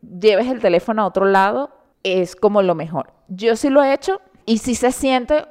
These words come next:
un mínimo de relajación, <laughs> de, "Guau, qué diferencia". Eso yo creo que sería otra reflexión para otro episodio. Estoy anotando temas para próximos episodios, pero a veces no quisieran como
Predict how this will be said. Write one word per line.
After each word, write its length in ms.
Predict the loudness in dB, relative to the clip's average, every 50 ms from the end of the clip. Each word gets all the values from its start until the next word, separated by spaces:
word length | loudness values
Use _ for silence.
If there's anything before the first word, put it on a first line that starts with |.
| -12 _ 0
un 160 | 0 0 2
mínimo 500 | 2 0 0 0 -2 -4 -4 -4 -4 -2
de 360 | 0 0 0 0 0 -2 -6
relajación, 920 | -6 -2 -2 0 0 0 -2 -4 -8 -12 -10 -6 -6 -6 -6 -6 -8 -8 -10 -12 -16 _ _
<laughs> 220 | -18 -16 -16 -14 -8
de, 380 | -2 0 0 2 0 -2 -4 -6
"Guau, 360 | -2 0 2 2 2 0 -4 -6 -16 -20 -18 -8
qué 200 | -2 0 0 0
diferencia". 680 | 0 -2 -2 0 0 0 0 -4 -6 -12 -20 -20 _ _ _ _ _ _ _ _ _ _ _ _ _ _ _ _ _ _ _ 0
Eso 300 | 0 0 0 0 -4 -4
yo 180 | -2 -2 0
creo 140 | 2 2 2
que 120 | 2 2
sería 240 | 0 2 4 4 4
otra 160 | 4 4 0
reflexión 560 | 0 0 -4 -4 -4 -6 -2 2 2 2 2 4
para 200 | 2 4 4 2
otro 160 | 2 0 -6
episodio. 340 | -8 -8 -6 -2 0 0 0
Estoy 200 | 0 0 0 -2
anotando 500 | 0 -2 -4 -2 -2 -2 -2 -2 -2 0
temas 300 | 0 0 0 -2 -4 -2
para 220 | 0 0 2 2
próximos 380 | 0 -4 -4 -4 -6 -6 -6 -6
episodios, 560 | -8 -8 -8 -6 -2 0 0 2 2 0 -2
pero 220 | -2 2 4 4
a 60 | 4
veces 320 | 4 2 0 2 0 -2 0
no 300 | 0 0 0 0 -2 -6
quisieran 640 | -12 -16 -12 -4 2 4 6 6 6 4 2 -2 -4
como 320 | -4 -4 -4 -4 -6 -6